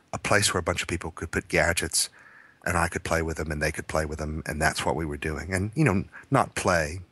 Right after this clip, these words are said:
play and work, but, but hack. And what has really happened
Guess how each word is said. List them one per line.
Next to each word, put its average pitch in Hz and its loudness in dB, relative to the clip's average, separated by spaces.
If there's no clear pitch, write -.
play 92 2
and 80 -4
work, 82 -8
but, - 2
but - 0
hack. - -2
And 92 -2
what 117 4
has 90 0
really 113 4
happened 101 2